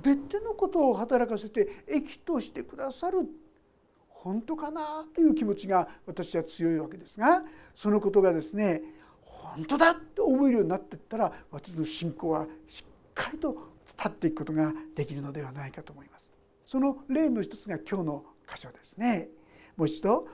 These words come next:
エレミヤ書二十九章十節から読ませていただきますが、これはイスラエルの民がバビロン捕囚というですね、最悪、どん底に落ち込んだ時のことであります。彼らは、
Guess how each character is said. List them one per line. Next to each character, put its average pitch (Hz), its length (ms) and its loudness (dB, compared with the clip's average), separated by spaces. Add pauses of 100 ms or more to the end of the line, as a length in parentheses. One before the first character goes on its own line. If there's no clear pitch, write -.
(140)
エ 175 60 2
レ 156 100 8
ミ 160 100 2
ヤ 165 80 4
書 156 140 -4
二 156 100 0
十 165 220 -4
九 160 160 -6
章 151 160 0
十 175 160 2
節 240 340 -2
か 202 100 -2
ら 185 60 2
読 175 140 0
ま 185 80 -2
せ 175 120 -8
て 180 100 -8
い 160 60 -6
た 170 100 -10
だ 165 80 -8
き 175 100 -16
ま 165 80 -8
す 160 100 -10
が、 262 160 -2 (1500)
こ 175 100 0
れ 156 60 6
は 151 300 0 (340)
イ - 40 -12
ス - 180 0
ラ 185 80 6
エ 175 40 4
ル 160 120 4
の 175 140 0
民 170 140 -2
が 160 280 4 (800)
バ 143 160 -4
ビ 226 180 2
ロ 277 160 2
ン 277 140 2
捕 - 340 -8
囚 302 420 0
と 180 180 -12
い 170 100 -14
う 151 80 -14
で 196 100 -12
す - 120 -16
ね、 208 260 -6 (280)
最 - 640 -10
悪、 - 360 -6 (100)
ど 185 140 2
ん 381 340 -4
底 339 320 -4
に 302 140 -2
落 233 200 -4
ち - 180 -12
込 254 140 -2
ん 233 80 0
だ 196 100 0
時 160 220 -8
の 147 180 -6 (200)
こ - 140 -20
と - 80 -20
で - 80 -20
あ - 80 -20
り - 140 -20
ま - 80 -20
す。 - 180 -20 (1200)
彼 254 180 0
ら 220 100 4
は、 175 320 4